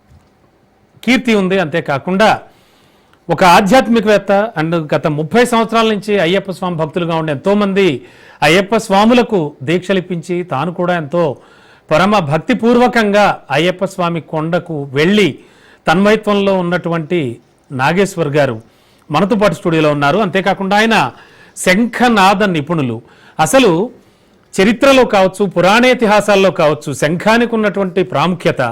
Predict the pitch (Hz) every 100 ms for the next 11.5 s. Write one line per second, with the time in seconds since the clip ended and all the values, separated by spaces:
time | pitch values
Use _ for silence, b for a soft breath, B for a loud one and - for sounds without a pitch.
0 | 120 B B - 185 - 170 190 233 214
1 | 226 254 254 233 226 208 202 175 170 170
2 | 165 160 147 143 139 135 117 113 107 B
3 | B B B 151 165 196 185 196 202 185
4 | 185 151 - 147 214 254 220 208 208 202
5 | 190 - 175 190 - 175 175 165 160 160
6 | 147 147 202 226 B B 143 170 254 262
7 | 208 - 160 - 220 208 156 151 165 190
8 | 185 175 147 135 135 123 113 B B -
9 | 165 196 185 160 165 202 196 180 139 185
10 | 143 113 b b - 160 175 202 190 151
11 | 151 143 143 160 180